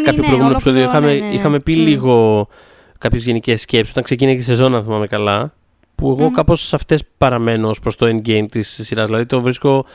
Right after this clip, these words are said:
Speaker 1: brilliant το πώς έχει, ε, ε, πώς το λένε, έχει δουλέψει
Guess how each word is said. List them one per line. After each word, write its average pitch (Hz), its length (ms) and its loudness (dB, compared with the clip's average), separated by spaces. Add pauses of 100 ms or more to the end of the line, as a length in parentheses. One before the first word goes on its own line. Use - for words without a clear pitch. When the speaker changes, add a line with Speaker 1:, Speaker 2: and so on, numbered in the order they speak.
(440)
Speaker 1:
brilliant 139 360 2
το 127 100 -6
πώς 120 300 -2
έχει, 110 680 -2 (460)
ε, 52 340 -4
ε, 50 80 -6 (1040)
πώς - 140 -10
το - 80 -2
λένε, 110 300 0 (160)
έχει 120 300 -4
δουλέψει 113 960 -2